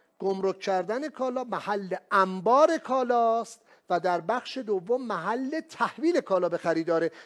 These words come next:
در این حالت هم باید بنویسیم سی آی پی. مثال می‌زنم،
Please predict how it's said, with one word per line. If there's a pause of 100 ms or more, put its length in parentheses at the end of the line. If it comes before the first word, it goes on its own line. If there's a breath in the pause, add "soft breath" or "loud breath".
(100 loud breath)
در
این
حالت
هم
باید
بنویسیم
سی
آی
پی. (240 loud breath)
مثال
می‌زنم،